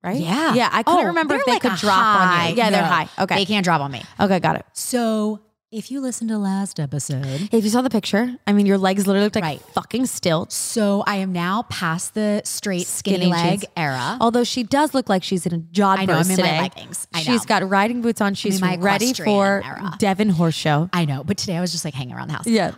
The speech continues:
Speaker 2: Um, but Kate got these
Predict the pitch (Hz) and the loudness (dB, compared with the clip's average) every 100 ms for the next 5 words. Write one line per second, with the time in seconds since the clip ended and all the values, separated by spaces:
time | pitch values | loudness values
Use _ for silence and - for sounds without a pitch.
0 | - 190 170 170 160 160 151 147 _ _ | -4 0 2 2 2 -2 -6 -12 _ _
1 | _ _ 160 _ _ - 269 180 127 - | _ _ _ _ _ -4 -2 -2 -4 -8
2 | - - - _ _ _ _ - 196 180 | -8 -8 -8 _ _ _ _ -2 0 2
3 | 196 - _ _ _ _ 170 170 151 151 | 0 -4 _ _ _ _ -4 2 2 2
4 | - 165 151 | -2 -2 -2